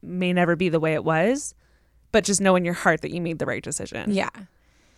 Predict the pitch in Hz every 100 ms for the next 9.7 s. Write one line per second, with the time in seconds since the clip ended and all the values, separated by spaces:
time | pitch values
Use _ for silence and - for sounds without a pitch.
0 | _ - 202 170 175 196 175 165 156 151
1 | 156 151 170 - _ _ _ - 190 170
2 | 156 151 - _ - 202 202 190 196 165
3 | 160 165 156 139 - - 147 165 185 -
4 | 196 208 226 196 180 180 - 185 185 180
5 | - - 190 180 - 170 185 202 185 170
6 | 165 165 185 165 170 175 - 196 - 170
7 | 160 196 196 190 - 190 220 190 165 175
8 | 175 180 175 165 180 175 180 170 170 165
9 | 156 156 160 156 175 226